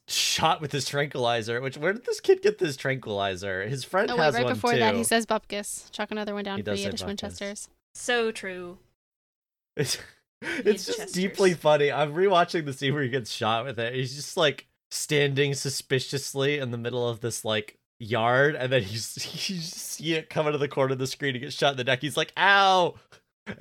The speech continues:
Speaker 1: it's, like, real big, too. You can see it between his fingers.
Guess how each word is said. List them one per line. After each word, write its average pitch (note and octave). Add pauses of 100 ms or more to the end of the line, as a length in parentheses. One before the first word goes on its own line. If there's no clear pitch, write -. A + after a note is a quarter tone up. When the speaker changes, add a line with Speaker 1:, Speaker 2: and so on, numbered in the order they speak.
Speaker 1:
it's, G#3
like, A#4+
real D3+
big, A#2
too. A2
You A#2
can B2+
see C#3
it C3
between A2+
his G#2
fingers. G2